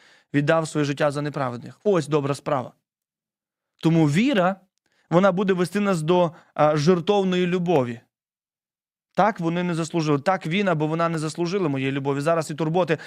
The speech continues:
Але тому, що я нове творіння в Христі, тому що добрі справи Бог явив до мене, Він простив мене незаслужено, я хочу демонструвати цю любов.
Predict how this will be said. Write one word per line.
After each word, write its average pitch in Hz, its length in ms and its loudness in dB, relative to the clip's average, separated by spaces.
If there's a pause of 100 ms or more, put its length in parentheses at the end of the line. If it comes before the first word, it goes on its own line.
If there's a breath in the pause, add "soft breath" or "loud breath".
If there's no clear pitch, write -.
(140 loud breath)
Але 202 240 4
тому, 196 380 2
що - 180 -4
я 165 140 0
нове 156 220 -2
творіння 147 340 -4
в 139 40 -6
Христі, 151 460 -4 (260 loud breath)
тому 170 240 2
що - 180 0
добрі 170 400 0
справи 180 400 0
Бог 160 240 -2
явив 156 260 0
до 143 160 0
мене, 156 460 0 (440)
Він 156 200 0
простив 170 400 -2
мене 151 180 2
незаслужено, 156 760 -2 (220 loud breath)
я 165 160 2
хочу 180 300 0
демонструвати 165 800 -2
цю 190 140 -6
любов. 156 380 0